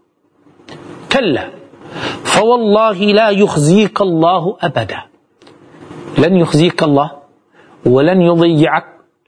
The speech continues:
ولن يسلمك إلى عدو أو إلى أعدائك، ولن يسلمك إلى من يضرك أو يذلك، ولن يسلمك إلى شيء أبدا. لماذا؟ أخذت المقومات للنجاح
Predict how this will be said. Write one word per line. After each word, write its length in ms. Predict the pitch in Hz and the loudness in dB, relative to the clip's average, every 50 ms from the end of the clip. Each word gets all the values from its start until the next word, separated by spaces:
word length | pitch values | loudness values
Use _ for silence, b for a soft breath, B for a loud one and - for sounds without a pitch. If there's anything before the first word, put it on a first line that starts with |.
| _ _ _ _ _ _ | _ _ _ _ _ _
ولن 340 | 143 151 165 190 214 214 202 | 0 2 2 2 2 2 4
يسلمك 720 | 190 190 185 180 - - 180 185 208 202 202 190 196 - 202 | 4 4 4 2 0 0 0 2 2 2 0 -2 -2 -6 -8
إلى 300 | 185 - 185 180 175 175 | -6 -4 -2 0 0 0
عدو 680 | 147 147 156 156 143 175 185 175 160 165 170 170 - - _ - | -2 -2 -4 -2 0 -2 0 0 2 0 0 0 -4 -8 _ -4
أو 100 | 165 170 | -4 -4
إلى 260 | - - 156 156 156 | -2 0 0 0 2
أعدائك، 760 | - - 151 139 143 131 151 165 - 165 165 - _ _ - - _ _ b b b b b b b b - | 0 -2 -4 -4 -4 -2 -2 -2 -2 -2 -6 -6 _ _ -20 -20 _ _ b b b b b b b b 0
ولن 300 | 160 180 202 220 233 220 | 0 2 2 2 2 4
يسلمك 640 | 214 214 - - 202 180 190 202 202 190 - 208 | 4 2 2 0 0 0 2 0 0 -2 -2 -6
إلى 380 | 196 - 196 196 180 180 180 175 | -6 -4 -2 -2 0 0 -2 -2
من 200 | 180 180 180 180 | -2 -2 0 0
يضرك 600 | 180 180 175 185 175 165 165 175 165 170 - 175 | 0 2 2 0 0 2 0 0 0 0 0 -2
أو 380 | 170 175 - - 170 170 165 | -2 -2 -2 -4 -2 -2 0
يذلك، 560 | 165 165 160 151 160 180 185 175 170 165 170 - - _ - - _ _ _ _ _ _ _ _ b b b b b b b - | 2 0 2 2 2 2 2 2 2 0 -2 -2 -8 _ -20 -20 _ _ _ _ _ _ _ _ b b b b b b b 0
ولن 280 | 139 160 220 277 294 269 | 0 2 2 2 2 2
يسلمك 580 | 240 240 214 - 226 208 247 240 226 - - | 2 2 2 2 2 2 2 2 0 -2 -2
إلى 320 | 226 202 202 214 190 185 185 | -4 -2 0 0 0 0 0
شيء 440 | - 240 240 214 190 180 - 190 190 | -2 -4 -2 -2 -2 -2 -2 -4 -2
أبدا. 360 | 156 151 131 127 113 - - _ _ _ _ _ _ | -2 -2 -2 -4 -6 -8 -12 _ _ _ _ _ _
لماذا؟ 420 | 214 262 294 311 277 180 123 - - _ _ _ _ _ _ _ _ _ _ _ _ - | 0 2 2 0 0 -2 -6 -10 -14 _ _ _ _ _ _ _ _ _ _ _ _ -6
أخذت 440 | 175 185 - 208 180 175 170 170 - | -4 -2 -2 -2 0 0 0 0 0
المقومات 840 | 180 170 165 165 170 156 156 180 175 170 160 160 156 214 254 208 - - - _ _ _ _ _ _ _ _ 135 | 0 2 2 2 0 0 0 0 0 2 0 0 0 0 -2 -2 -4 -8 -18 _ _ _ _ _ _ _ _ 0
للنجاح 720 | 160 175 170 165 165 165 151 - - - - - - | 0 0 2 0 -2 0 0 0 0 -2 -4 -8 -16